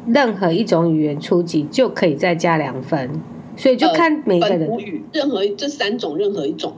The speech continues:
Speaker 2: 初，初级。
Speaker 1: 对，所以就真的是看每个孩子的，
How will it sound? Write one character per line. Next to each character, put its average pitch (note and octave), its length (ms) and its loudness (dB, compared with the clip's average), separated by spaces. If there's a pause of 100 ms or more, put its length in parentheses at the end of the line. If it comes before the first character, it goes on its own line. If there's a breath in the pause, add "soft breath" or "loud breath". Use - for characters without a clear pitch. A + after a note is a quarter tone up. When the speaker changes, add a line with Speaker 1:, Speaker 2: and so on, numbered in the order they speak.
(140)
Speaker 2:
初， F3+ 260 -6 (480 loud breath)
初 - 260 -4
级。 - 360 -10 (480)
Speaker 1:
对， F#3 240 -2 (260 loud breath)
所 C#4 140 2
以 B3+ 40 -2
就 D#4 120 2
真 D#4 140 4
的 C4+ 100 2
是 C#4 160 0
看 D4 260 2
每 A3+ 300 2
个 F3+ 100 0
孩 F3+ 220 2
子 F#3 160 -2
的， F3+ 260 0